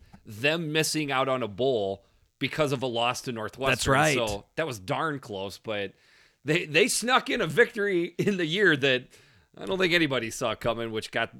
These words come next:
Speaker 1: you know, obviously helped them get to the six wins
Speaker 2: Well,
Speaker 1: and bowl
Speaker 2: to
Speaker 1: eligibility.
Speaker 2: be honest with you, when, w-, preseason, I'll go through and I'll say, "Okay, here's the games that are
Speaker 1: Yeah.
Speaker 2: winnable. Here,
Speaker 1: Every,
Speaker 2: here's
Speaker 1: every
Speaker 2: the ones,
Speaker 1: fan does that.
Speaker 2: here's the ones we're gonna win.
Speaker 1: Yeah.
Speaker 2: Here's the ones that are winnable. Here's the ones that are totally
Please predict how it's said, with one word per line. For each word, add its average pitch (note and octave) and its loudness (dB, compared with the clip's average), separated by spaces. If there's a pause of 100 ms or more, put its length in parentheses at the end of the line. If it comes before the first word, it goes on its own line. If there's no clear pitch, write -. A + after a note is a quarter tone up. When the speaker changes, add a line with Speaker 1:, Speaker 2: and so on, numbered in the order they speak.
Speaker 1:
you B2 -2
know, F2 -10
obviously A#2 -2
helped G2+ -2
them F#2+ -10
get F#2+ -6
to G2+ -10
the F2 -14
six - -10
wins G#2+ -2
Speaker 2:
Well, E3+ 10
Speaker 1:
and F#2+ -8
bowl G2 -6
Speaker 2:
to F#2 -6
Speaker 1:
eligibility. F#2 2
Speaker 2:
be - 10
honest F#3+ 2
with A2+ 0
you, A#2 4 (320)
when, F#3 4
w-, E3+ -2 (140)
preseason, A3+ 2
I'll D#3 6
go F3+ 4
through D3 4
and A#2+ 2
I'll A#2+ 2
say, A#2 2
"Okay, G#2 0 (340)
here's A3 0
the F#3+ -2
games C#3 0
that A#2+ 4
are G#2 2 (100)
Speaker 1:
Yeah. G#2+ 2
Speaker 2:
winnable. C3+ 8
Here, G#3+ 4
Speaker 1:
Every, E4 10
Speaker 2:
here's - 8
Speaker 1:
every D#4+ 8
Speaker 2:
the C#4 4
ones, C4 10
Speaker 1:
fan G#3 4
does G#3 -4
that. F#3+ -6
Speaker 2:
here's C4+ 4
the C#4 2
ones A3 2
we're F3 4
gonna D#3 6
win. A#2+ 2
Speaker 1:
Yeah. B2+ -2
Speaker 2:
Here's B3 0
the B3 0
ones G3+ 0
that D#3+ 4
are C3 6
winnable. C#3 2
Here's G#3 -2
the G3 0
ones E3+ -2
that C3+ 0
are A2 0
totally C4+ -2